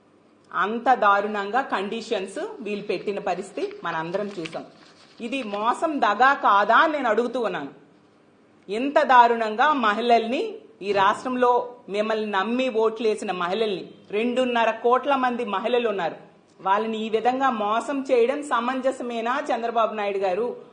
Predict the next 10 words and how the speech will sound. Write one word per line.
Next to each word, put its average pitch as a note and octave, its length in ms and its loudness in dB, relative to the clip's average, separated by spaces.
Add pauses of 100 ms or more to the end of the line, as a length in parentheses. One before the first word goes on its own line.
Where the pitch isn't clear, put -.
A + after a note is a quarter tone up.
(120)
పవన్ A3+ 300 0
కళ్యాణ్ G#3 340 -2
గారు, G3+ 400 -2
కూటమిలో A3+ 400 0
ఉన్న A3 180 -2
మంత్రులు G#3+ 520 -2
అని C#4 160 2
నేను A3 160 -4
అడుగుతూ G#3 300 -2
ఉన్నాను. E3 340 -6